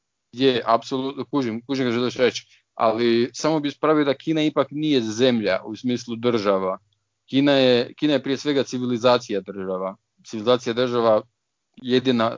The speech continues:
na svijetu kontinuirana. E, i tu je ta bitna razlika, jer ona je, ona i dalje, i dalje unatoč, unatoč svim tim razlikama koje su sulude, e,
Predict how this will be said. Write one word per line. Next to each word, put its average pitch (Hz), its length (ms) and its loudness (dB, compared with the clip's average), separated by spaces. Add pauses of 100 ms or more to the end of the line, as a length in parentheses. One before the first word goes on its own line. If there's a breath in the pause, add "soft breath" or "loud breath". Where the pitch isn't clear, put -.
(120)
na 110 160 -4
svijetu 117 300 -2
kontinuirana. 104 1000 -4 (500 soft breath)
E, 104 260 6
i 120 160 -4
tu 165 120 0
je 156 80 4
ta 151 160 2
bitna 139 400 -4
razlika, 117 480 2
jer 104 140 -2 (100)
ona 135 240 -2
je, 123 240 0
ona 143 160 -4
i 131 60 -2
dalje, 139 320 2 (260)
i 117 100 -10
dalje 135 360 0
unatoč, 139 600 -6 (200)
unatoč 160 400 -6 (220)
svim 139 360 -4
tim 117 220 -4
razlikama 98 640 -2
koje 101 160 -10
su 104 120 -14
sulude, 104 360 -6
e, 156 80 -2